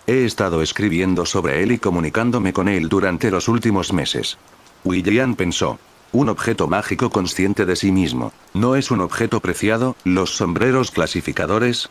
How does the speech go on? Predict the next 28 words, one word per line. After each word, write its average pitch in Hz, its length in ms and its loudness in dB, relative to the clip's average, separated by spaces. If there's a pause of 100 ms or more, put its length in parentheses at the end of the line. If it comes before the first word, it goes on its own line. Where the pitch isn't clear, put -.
los 95 260 2
retratos 95 520 0
e 82 80 2
incluso 101 460 0
los 107 160 0
mapas 110 380 -2
del 104 160 0
merodeador 87 600 0
tienen 113 360 0
funciones 104 520 0
similares. 71 680 -4 (220)
Los 92 240 -2
gemelos 113 440 0
tomaron 101 420 0
el 101 100 2
mapa 95 340 -2
del 92 160 0
merodeador, 87 760 -2
estudiaron 113 600 0
durante 98 400 0
un 110 120 0
semestre 95 580 -2
e 82 60 2
incluso 104 440 0
hablaron 104 380 0
con 92 160 0
el 82 100 0
mapa. 82 360 -2